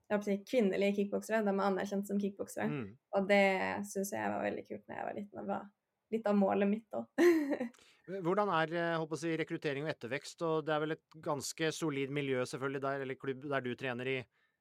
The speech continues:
Speaker 2: trener i Oslo da, men, eh, hvordan, hvordan ser du på det sånn på, på landsbasis?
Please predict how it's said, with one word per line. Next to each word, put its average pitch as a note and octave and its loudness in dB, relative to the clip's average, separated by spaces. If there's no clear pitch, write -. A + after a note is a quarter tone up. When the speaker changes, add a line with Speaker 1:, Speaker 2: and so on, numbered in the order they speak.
Speaker 2:
trener B2+ -6
i C#3+ -2
Oslo C3+ -4
da, F#3+ 0
men, D#3 -2
eh, D3 -2
hvordan, C#3+ -2
hvordan C#3+ -2
ser C3 -2
du A#2 -4
på B2+ -4
det D3 0
sånn C3 -6
på, C3+ -6
på C3 -4
landsbasis? B2+ -4